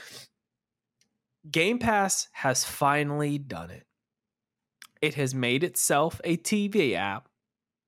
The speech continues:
and has partnered with Samsung to take their gaming T V, which is,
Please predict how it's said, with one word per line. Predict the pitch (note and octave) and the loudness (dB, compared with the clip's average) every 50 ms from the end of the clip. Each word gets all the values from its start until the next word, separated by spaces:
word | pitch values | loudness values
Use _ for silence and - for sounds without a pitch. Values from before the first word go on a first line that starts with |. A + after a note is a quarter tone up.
| _ _ _ _ _ _ _ _ _ - | _ _ _ _ _ _ _ _ _ -4
and | C#3 C3+ | -2 -2
has | C3+ C3 C3 | -2 -4 -6
partnered | - - C#3 B2 F#2+ C#3 D3+ D#3 F3+ | -2 0 2 2 2 2 0 0 2
with | F#3+ A3 A3 | 2 2 2
Samsung | - - - D3+ C3+ C3 C3 C3 - - A#2+ A#2+ B2 C3 D#3 - _ _ _ _ _ _ _ _ _ _ _ _ _ _ _ _ _ _ _ _ _ | 2 2 2 2 2 2 2 0 -2 -2 -2 -2 -2 -4 -6 -12 _ _ _ _ _ _ _ _ _ _ _ _ _ _ _ _ _ _ _ _ _
to | - D#3 | -6 -6
take | C3+ - - D3 C3+ C3+ - | -4 -2 0 0 0 0 2
their | - C#3+ D3 E3 | 2 2 4 4
gaming | E3+ F3+ F#3+ G3 G#3 G3+ F#3+ E3+ D#3 | 4 4 4 4 6 6 4 4 2
T | - - D#3+ B2+ A#2+ | 0 0 -2 -2 0
V, | G#2 G2+ E2+ D#2+ G#2+ - - _ _ _ _ _ _ _ _ _ - - | -2 -2 -4 -4 -6 -10 -14 _ _ _ _ _ _ _ _ _ -6 -2
which | E3 D3 C#3 | -2 0 0
is, | D3 C#3 C3+ - | 0 -2 -2 -4